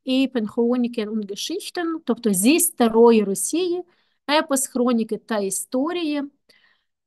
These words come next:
Ем, долучилася до цієї праці також, ем, е, м, жінка Костецького, е, Котмаєр, Елізабет Котмаєр,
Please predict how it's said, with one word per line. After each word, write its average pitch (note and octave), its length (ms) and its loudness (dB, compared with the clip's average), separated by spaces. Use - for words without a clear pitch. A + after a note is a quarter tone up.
Ем, A3 760 -2
долучилася C4+ 1000 0
до A3+ 260 -2
цієї A#3+ 520 -2
праці A#3+ 460 -4
також, - 720 -4
ем, G#3+ 460 -4
е, A3 160 -4
м, A3+ 520 -4
жінка B3 720 6
Костецького, G#3+ 1080 0
е, G#3+ 220 -2
Котмаєр, C#4 640 0
Елізабет G#3 560 -4
Котмаєр, C4+ 760 0